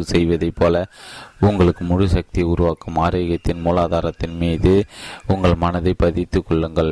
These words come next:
எனக்கு பல்லாயிரக்கணக்கான மக்களை பயமுறுத்தும் மலச்சிக்கல் பிரச்சனை ஏற்பட்டால் நான் என்ன செய்ய வேண்டும்?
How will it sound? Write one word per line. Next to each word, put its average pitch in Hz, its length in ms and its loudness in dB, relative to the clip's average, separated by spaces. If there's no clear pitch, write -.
எனக்கு 87 460 -2
பல்லாயிரக்கணக்கான 85 920 0
மக்களை 82 480 0
பயமுறுத்தும் 85 640 -2
மலச்சிக்கல் 85 640 -2
பிரச்சனை 82 440 0
ஏற்பட்டால் 82 640 0
நான் 92 240 2
என்ன 92 300 -2
செய்ய 85 340 0
வேண்டும்? 85 440 -2